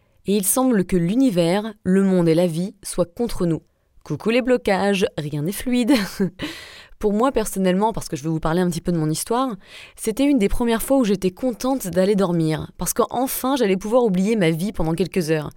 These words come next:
C'est pour vous dire, sachant que je n'aime pas aller dormir, je n'ai jamais vraiment aimé ça, sauf si je rentre d'une soirée tardive. <laughs> Le psychologue polonais Kazimierz Dabrowski utilise le terme de désintégration positive,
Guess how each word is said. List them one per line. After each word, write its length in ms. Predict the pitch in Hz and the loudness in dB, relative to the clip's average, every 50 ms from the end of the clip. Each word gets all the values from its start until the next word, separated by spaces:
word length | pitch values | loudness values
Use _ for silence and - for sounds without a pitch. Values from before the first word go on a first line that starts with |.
| - - - - - - | -18 -20 -20 -20 -12 -4
C'est 160 | - 254 277 | 0 0 0
pour 160 | - 311 285 | 2 2 2
vous 140 | 240 240 233 | 2 2 2
dire, 300 | 196 196 190 214 226 - _ _ _ _ - | 2 2 0 0 -2 -4 _ _ _ _ -10
sachant 560 | 180 - - - 196 185 - - 180 170 - - - | -8 -4 -2 0 0 0 0 -2 -2 -4 -6 -6 -4
que 80 | - 196 | -2 0
je 100 | 165 180 | 2 2
n'aime 220 | 170 165 165 165 | 2 2 2 2
pas 180 | - 202 185 165 | 0 0 0 2
aller 140 | 170 165 165 | 2 2 2
dormir, 480 | 165 185 190 196 208 226 247 247 254 - - - - - - - | 2 2 2 2 0 -2 -2 -4 -6 -10 -14 -18 -20 -20 -20 -10
je 120 | - - | -4 -2
n'ai 120 | 170 160 147 | 0 0 2
jamais 240 | 139 190 202 214 202 | 2 0 0 0 0
vraiment 260 | 196 196 185 190 185 | 0 0 2 2 2
aimé 200 | 180 180 180 180 | 2 2 2 2
ça, 320 | 180 - 220 226 254 262 - - | 0 0 0 0 0 -2 -4 -10
sauf 220 | - - - 185 - | -12 -8 -8 -6 -4
si 180 | - 196 185 | -2 0 0
je 80 | 170 180 | 2 2
rentre 280 | 185 214 214 - 208 | 2 2 0 -2 -4
d'une 120 | 165 190 196 | -4 -2 -2
soirée 300 | - - 214 208 214 208 | -2 0 0 0 0 2
tardive. 440 | - 175 160 160 170 160 151 151 - 180 | 2 0 2 2 0 0 0 0 0 0
<laughs> 1300 | - - - 165 - - - - - - _ _ _ _ _ _ _ _ _ _ _ _ _ _ - | 0 -2 -4 -8 -10 -12 -20 -20 -20 -20 _ _ _ _ _ _ _ _ _ _ _ _ _ _ -6
Le 100 | - 165 165 | -4 -2 -2
psychologue 440 | - - 247 - 247 226 233 - - | -2 -2 0 2 2 2 2 2 0
polonais 500 | - - 214 214 208 202 196 190 185 - | 0 0 2 2 2 2 2 2 0 0
Kazimierz 540 | - 208 202 175 202 196 196 196 185 - | 0 0 0 0 0 0 0 0 -2 -2
Dabrowski 680 | - - 180 170 - 190 190 - - - 262 269 285 320 - _ _ - | 0 -2 -2 0 -2 -4 -4 -6 -4 -2 0 0 0 0 -4 _ _ -6
utilise 400 | 240 214 - 233 226 247 208 220 | -4 -4 -2 0 0 0 0 0
le 80 | 214 202 | -2 -2
terme 380 | 190 - 202 208 220 220 - - | 0 0 0 0 0 0 -2 -2
de 120 | 180 180 | -2 0
désintégration 760 | 160 190 196 208 220 190 220 208 185 190 190 185 - 202 190 | 0 0 0 0 0 0 0 0 2 2 0 0 0 -2 -2
positive, 640 | 190 - 196 175 180 175 - - 175 165 165 147 | -2 -2 -2 -2 -2 -4 -4 -4 -6 -6 -6 -6